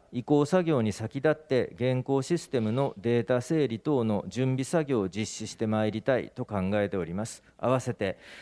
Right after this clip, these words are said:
えー、国や事業者の取り組み状況を踏まえ、移行計画の作成に向けて必要な検討を可能な限り進めてまいります。括弧へ、共通基盤につきましては、住民基本台帳等の移行に合わせ、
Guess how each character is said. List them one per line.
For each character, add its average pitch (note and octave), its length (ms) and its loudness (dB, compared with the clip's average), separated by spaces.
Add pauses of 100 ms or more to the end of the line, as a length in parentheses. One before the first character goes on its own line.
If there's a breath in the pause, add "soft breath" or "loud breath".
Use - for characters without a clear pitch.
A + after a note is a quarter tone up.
(100)
え G#2 240 0
ー、 - 20 -2
国 A#2 240 0
や A2+ 140 2
事 A2 100 -6
業 C3 220 2
者 F3+ 120 0
の D3+ 100 2
取 A#2+ 200 0
り A2+ 60 -2
組 A2+ 140 -2
み A2 80 0
状 A#2 200 2
況 G#2 200 0
を F#2+ 40 -2
踏 E2 80 -8
ま D3+ 180 0
え、 G#2 200 -2
移 G#2 100 -6
行 G#2+ 220 0
計 A2+ 220 0
画 G2+ 260 -6
の E3+ 260 -2
作 - 260 -8
成 G#2+ 280 -4
に G#2 100 0
向 B2 120 -4
け A#2 120 -2
て E3+ 380 0
必 - 260 -12
要 A2 180 0
な G#2+ 140 0
検 G#2+ 320 -2
討 - 60 -8
を A#2 320 0
可 B2+ 100 -4
能 B2 220 -4
な A#2+ 120 -4
限 D3 300 -6
り F3 180 -4
進 - 340 -10
め F#2 100 -4
て D#3 260 -4
ま F2+ 160 -6
い E2+ 40 -10
り E2 120 -14
ま F#2+ 140 -10
す。 - 240 -16 (880 loud breath)
括 F3 160 0
弧 A2+ 220 2
へ、 A#2+ 120 4 (120)
共 E3+ 220 2
通 E3 220 0
基 G3+ 100 -4
盤 E3+ 180 2
に A2 120 0
つ - 120 -18
き C#3 120 -6
ま C#3+ 120 0
し - 80 -8
て E3 120 -2
は、 A#2 260 2
住 B2 220 -2
民 B2+ 240 0
基 C3 120 -4
本 B2+ 240 -2
台 B2 240 2
帳 G#2 220 -2
等 C#3 240 0
の G#2+ 100 -2
移 G#2 120 -6
行 A2+ 200 0
に A2 120 0
合 A2 80 2
わ D#3+ 140 2
せ、 G#2+ 280 -2